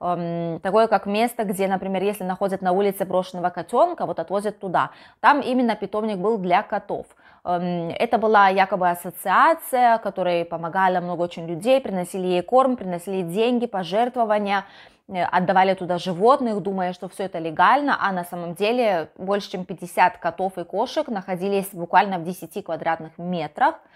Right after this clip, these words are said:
эм, комнаты, помещения без натурального света, без воды, э, в ужаснейших условиях. Просто у меня есть фотографии, но я, э, в интернете они есть,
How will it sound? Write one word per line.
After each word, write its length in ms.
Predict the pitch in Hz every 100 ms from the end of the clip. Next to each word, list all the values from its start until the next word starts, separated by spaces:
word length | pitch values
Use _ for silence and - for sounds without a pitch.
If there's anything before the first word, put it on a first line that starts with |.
| - - _ -
эм, 1000 | 175 175 170 165 160 156 151 85 - -
комнаты, 440 | - 190 202 226 254
помещения 560 | 214 196 185 214 240 214
без 180 | 208 190
натурального 580 | 180 196 185 175 165 175 -
света, 380 | 226 247 254
без 280 | 175 190 165
воды, 640 | 160 165 156 220 254 269 269 - - -
э, 240 | 180 175
в 120 | 175 190
ужаснейших 720 | 185 208 208 202 180 - 185
условиях. 420 | 185 185 233 269
Просто 300 | - 214 -
у 120 | 175 175
меня 240 | 190 185
есть 120 | 180
фотографии, 580 | - 190 180 233 247 220
но 140 | 180 170
я, 280 | 175 170 160
э, 300 | - 175 160
в 40 |
интернете 460 | 170 165 170 220 226
они 200 | 185 175
есть, 220 | 165 170